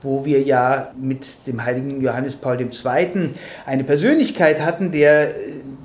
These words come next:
maßgeblich auch für den Umbruch in den, äh, Ende des ach-, Ende der achtziger, Anfang der neunziger Jahre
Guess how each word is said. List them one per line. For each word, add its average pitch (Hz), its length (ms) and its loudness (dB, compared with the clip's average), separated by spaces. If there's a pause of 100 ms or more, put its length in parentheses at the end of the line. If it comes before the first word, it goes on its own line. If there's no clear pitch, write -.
maßgeblich 175 920 -2
auch 151 100 0
für 160 140 -4
den 151 260 -2 (440)
Umbruch - 1000 2 (340)
in 156 160 -4
den, 131 400 2
äh, 131 280 6
Ende 160 260 -2
des 143 180 -6
ach-, 143 260 -6
Ende 165 240 -4
der 151 180 2
achtziger, 147 400 -4
Anfang 151 280 -6
der 139 80 -4
neunziger 160 440 -2
Jahre 139 320 0